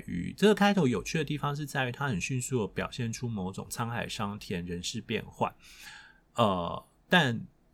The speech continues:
更重要的是，他让你意识到一个永远都不变的女主角。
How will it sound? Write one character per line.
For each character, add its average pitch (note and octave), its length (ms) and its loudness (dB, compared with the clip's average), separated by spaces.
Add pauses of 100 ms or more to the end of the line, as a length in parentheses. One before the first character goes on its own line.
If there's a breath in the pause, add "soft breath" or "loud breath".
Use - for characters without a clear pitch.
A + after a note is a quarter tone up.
(260)
更 D3+ 180 4
重 C3 220 2
要 A2+ 180 2
的 G#2+ 80 0
是， A2 220 -4
他 A#2+ 120 -2
让 B2 200 0
你 F#2+ 40 -2
意 G#2+ 140 -4
识 G#2+ 160 -4
到 G2 220 0
一 G2+ 100 -6
个 G2+ 100 -2
永 G2 220 0
远 A2 160 0
都 F#2 100 0
不 F2 140 -12
变 F2+ 240 0
的 D#2+ 100 -6
女 D#2+ 220 -8
主 - 140 -12 (100)
角。 - 180 -8